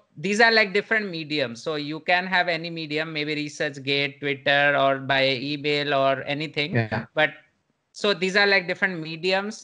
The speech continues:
Speaker 1: that you can have a contact. And the reason I'm mentioning this in this video is because, uh, when you start a P H D, it is very important not to remain in your,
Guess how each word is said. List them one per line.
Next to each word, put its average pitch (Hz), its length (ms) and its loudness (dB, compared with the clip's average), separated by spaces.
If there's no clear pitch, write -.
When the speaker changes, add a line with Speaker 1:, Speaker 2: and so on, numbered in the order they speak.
Speaker 1:
that 160 120 2
you 160 80 -6
can 156 200 -4
have 147 160 0
a 151 40 -4
contact. 127 300 0
And 147 180 0
the 156 60 2
reason 180 340 0
I'm 202 140 0
mentioning 190 560 -6
this 190 240 -4
in 165 160 -6
this 185 380 -4
video 170 340 -2
is 170 160 0
because, 160 400 -2
uh, 135 200 4
when 170 200 4
you 202 80 2
start 196 280 2
a 190 40 0
P 175 200 -2
H 165 200 -2
D, 202 200 -4
it 185 100 -2
is 170 80 -4
very 165 240 0
important 185 460 0
not 165 260 -4
to 190 80 -4
remain 170 400 -2
in 170 180 -4
your, 165 540 4